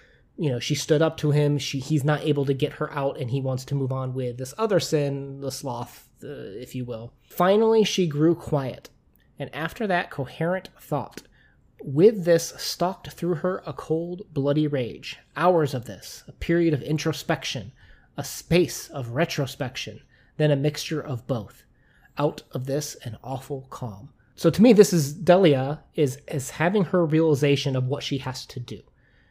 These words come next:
And it's in coherent thought, not spiritual praise or spiritual thought, coherent thought. A cold and bloody rage. So she's not being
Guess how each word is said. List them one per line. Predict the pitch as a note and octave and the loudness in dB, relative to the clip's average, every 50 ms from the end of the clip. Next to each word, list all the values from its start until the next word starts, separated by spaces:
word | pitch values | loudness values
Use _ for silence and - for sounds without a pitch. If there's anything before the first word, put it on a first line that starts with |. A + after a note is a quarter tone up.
| _ _ _ _ _ _ _ _ | _ _ _ _ _ _ _ _
And | D3 D3 | 2 2
it's | D3 - | 2 2
in | - F#3+ E3+ E3+ | 2 4 4 4
coherent | - - - D#3 D#3 D3 - - - F3 F3+ - G3 F#3+ - - - | 2 2 2 2 2 2 0 -4 -2 0 0 0 0 -4 -6 -12 -16
thought, | - - - G3 D#3+ B2+ - - - _ - - - | -18 -4 -2 -2 -2 -2 -6 -14 -20 _ -18 -8 -8
not | D3 - - | -8 -6 -6
spiritual | - - - C#4 D4 C4 - - - D#3 D3 | -10 -2 0 4 6 6 6 6 4 2 2
praise | - - C#3+ B2+ B2 C3 C#3 C3 - - | 2 -2 -2 -2 0 -2 -2 -4 -6 -8
or | - - | -8 -8
spiritual | - - D#3+ C#3+ B2 A#2+ - C3+ B2+ | -2 -2 0 0 0 -2 -6 -10 -10
thought, | - B2 A#2 A#2+ - - _ | -10 -12 -12 -12 -16 -16 _
coherent | - - D3+ D3 - - G3+ F#3+ D#3 C3 - - - - - | -6 -6 -6 -6 -4 -2 -2 -2 -2 -2 -6 -10 -20 -12 -10
thought. | - A2 F#2 - - - - - - - - _ _ _ _ - - | -10 -10 -10 -12 -18 -20 -20 -20 -20 -20 -20 _ _ _ _ -2 0
A | D3+ C#3 | 0 0
cold | - - - G3 G3 F#3+ F#3 E3+ D3+ | 0 4 6 8 8 8 8 6 4
and | C#3+ D3+ D3 | 2 2 2
bloody | C#3+ C#3 D3+ D3+ C#3+ C#3+ C#3 C3 A#2+ A2+ C#3+ | 2 2 2 2 2 2 0 0 -4 -6 -2
rage. | D3 D#3 E3 D3+ - - - - - - | 0 2 2 2 2 0 -8 -16 -16 -12
So | - C#3+ C3 | -10 -8 -6
she's | - C#3+ C3 C3 | -4 -4 -4 -2
not | D3+ D3+ D#3 D3+ D3 - - - - _ _ _ _ - | -2 -2 -2 -2 -6 -8 -16 -20 -20 _ _ _ _ -2
being | D3+ D3 C#3+ C#3 C#3 | 0 2 2 0 -2